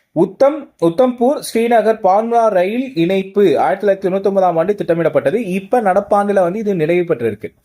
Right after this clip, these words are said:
இது ரெண்டாயிரத்தி பன்னிரெண்டாம் ஆண்டு தொடங்கி இப்ப நடப்பாண்டுல வந்து முடிவு பெற்றிருக்கு அப்படின்னு சொல்லி சொல்லியிருக்காங்க. இந்த செனாப் பாலத்துக்கு வந்து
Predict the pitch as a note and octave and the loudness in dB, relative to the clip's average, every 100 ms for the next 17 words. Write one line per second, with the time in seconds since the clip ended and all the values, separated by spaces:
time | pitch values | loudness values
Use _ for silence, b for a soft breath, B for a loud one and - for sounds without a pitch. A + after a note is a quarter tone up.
0 | b b b D3+ E3+ B3 - _ D3 E3+ | b b b -2 2 0 -2 _ -2 0
1 | A#3+ A#3+ A#3 A#3+ F3+ F3+ A3+ A#3 A3+ G#3+ | 2 0 0 -4 0 0 2 2 2 2
2 | F#3+ F#3 G#3+ - F3 E3+ E3+ E3+ C4+ C#4+ | 0 2 0 2 2 2 0 -2 -4 -6
3 | - F#3 E3 E3 G3 G3+ G3 G#3+ G3+ G3+ | -6 -2 2 2 2 -2 2 0 2 0
4 | F#3+ E3+ F#3 F3+ D#3 C#3+ C#3+ C#3+ D#3+ E3 | -2 0 -2 -2 0 0 2 0 -2 -4
5 | D3 D3 B2+ B2+ C#3+ D#3 D3+ C3+ D#3 G3 | -4 -2 0 0 0 -2 -4 -2 0 -2
6 | A#3+ G3 F#3 F3 E3+ D3+ F#3 E4 | 0 0 0 0 0 0 0 -2